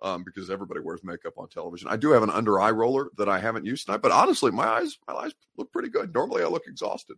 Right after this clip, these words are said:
and this I look only slightly tired. So we're doing good, Wees, or Wheezy, however you pronounce it. Whatever. <laughs> Let's keep it moving. Culley was the fall guy, says Puka, and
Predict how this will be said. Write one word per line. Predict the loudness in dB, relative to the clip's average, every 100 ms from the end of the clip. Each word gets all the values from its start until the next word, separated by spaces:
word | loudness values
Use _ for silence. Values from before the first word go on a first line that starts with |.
| -10
and | -8 -6
this | -6 -4 -4
I | -4
look | -6 -4
only | -4 -4 -6
slightly | -6 -2 -2 -2
tired. | -4 -4 -4 -8
So | -12 -10 -10 -12 -20 _ _
we're | -2
doing | 2 4 6
good, | 6 6
Wees, | 2 -2 -6 _ _ _ _
or | 0
Wheezy, | 2 2 2 -6 -12 _ _
however | 0 2 2
you | -2
pronounce | -8 -12 -14 -12
it. | 0
Whatever. | 4 4 4 -2 -12
<laughs> | -18 -20 -20 _ -20 _ _ _ -14 -14 _
Let's | -8 -8
keep | -8 -8 -6
it | -6
moving. | -2 -2 -4 -10 _ -20 _
Culley | 10 12 12
was | 10
the | 6
fall | 4 6 6
guy, | 4 0
says | -2 -10
Puka, | -10 -14 -12 0
and | 2 4